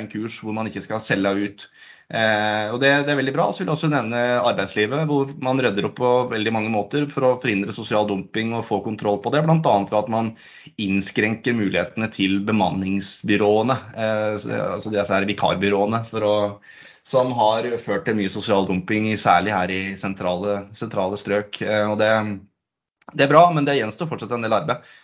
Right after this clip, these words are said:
Men oppsummert, Lasse, så vi, vi, vi har gjort mye bra i regjering, og det skal vi være stolte over, men vi må ta de signalene fra velgerne på alvor.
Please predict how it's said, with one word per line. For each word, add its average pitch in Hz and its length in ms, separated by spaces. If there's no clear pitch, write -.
Men 143 160
oppsummert, 156 440
Lasse, 156 200
så - 160
vi, 143 240
vi, 127 220
vi 143 100
har 151 80
gjort 160 240
mye 156 160
bra 151 160
i 156 80
regjering, 190 300
og 139 120
det 139 120
skal 165 160
vi 151 60
være 160 140
stolte 120 320
over, 196 280
men 160 340
vi 135 100
må 165 140
ta 143 200
de 147 120
signalene 123 340
fra 143 100
velgerne 107 300
på 131 100
alvor. 127 320